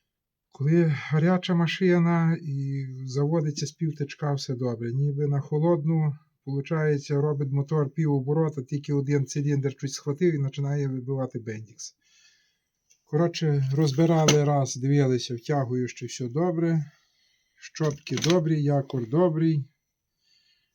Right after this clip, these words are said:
Все окей, зібрали назад, змастили редуктор. Сьогодні зранку заводжу знову таке саме.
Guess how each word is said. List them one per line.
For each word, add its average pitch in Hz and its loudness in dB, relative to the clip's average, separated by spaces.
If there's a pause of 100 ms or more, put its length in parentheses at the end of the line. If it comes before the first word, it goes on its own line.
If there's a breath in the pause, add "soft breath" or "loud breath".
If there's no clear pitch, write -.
(140)
Все 147 -4
окей, 156 2
зібрали 139 0
назад, 147 4 (720)
змастили 131 -4
редуктор. 170 -4 (1300 soft breath)
Сьогодні 151 -4
зранку 151 -2
заводжу 139 -4
знову 123 -6
таке 117 -12
саме. 113 -10